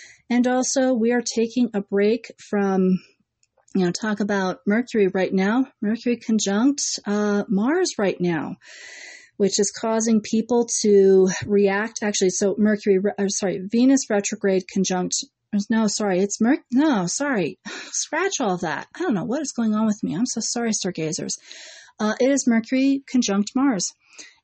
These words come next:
It has been causing people to become rather, rather hot-headed and speaking without thinking about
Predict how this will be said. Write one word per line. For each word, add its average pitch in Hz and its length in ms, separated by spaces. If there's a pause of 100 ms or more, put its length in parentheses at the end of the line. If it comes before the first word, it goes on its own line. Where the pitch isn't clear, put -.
It 277 240
has 247 220
been 240 180
causing 214 460
people 202 460
to 202 80
become 190 420
rather, 180 340
rather 185 320
hot-headed 220 880
and 190 640
speaking 185 880 (400)
without 185 340
thinking 180 320
about 165 500